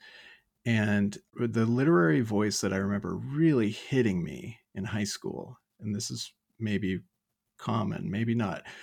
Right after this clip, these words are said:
was Ralph Waldo Emerson. I remember we read Emerson in a class and I was like, "Whoa, this voice,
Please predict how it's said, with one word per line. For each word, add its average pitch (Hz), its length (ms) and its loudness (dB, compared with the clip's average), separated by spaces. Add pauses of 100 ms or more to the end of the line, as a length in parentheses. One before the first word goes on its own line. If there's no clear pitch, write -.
(160)
was 101 180 2
Ralph 104 320 2
Waldo 107 340 2
Emerson. 92 560 -2
I 85 60 -6
remember 110 300 0
we 107 160 0
read 104 280 0
Emerson 110 720 -2 (520)
in 107 100 2
a 98 60 0
class 143 480 0
and 110 100 -2
I 98 80 0
was 101 200 -2
like, - 220 -8
"Whoa, 156 920 0 (880)
this 117 200 2
voice, 113 1000 2